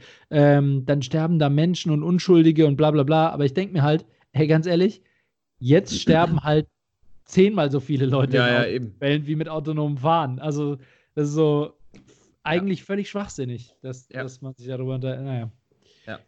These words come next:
Speaker 1: Gut, aber anderes, anderes Thema.
Speaker 2: Anderes Thema. Gut, gut, dass du es ansprichst. Äh, wir sind ja schon etwas weiter fortgeschritten im Spannungsbogen. Ähm, das Rätsel um Nessie wurde gelöst.
Speaker 1: What?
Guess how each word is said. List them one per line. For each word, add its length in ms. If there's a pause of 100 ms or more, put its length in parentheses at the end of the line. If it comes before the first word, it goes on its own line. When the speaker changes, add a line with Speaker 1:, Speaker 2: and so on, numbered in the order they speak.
Speaker 1:
Gut, 180
aber 160
anderes, 580
anderes 380
Thema. 380 (540)
Speaker 2:
Anderes 400
Thema. 440 (440)
Gut, 420
gut, 240
dass 160
du 60
es 60
ansprichst. 600
Äh, 460
wir 180
sind 140
ja 100
schon 320
etwas 540
weiter 280
fortgeschritten 560
im 120
Spannungsbogen. 920 (240)
Ähm, 600 (760)
das 260
Rätsel 400
um 140
Nessie 320
wurde 220
gelöst. 560 (1120)
Speaker 1:
What? 380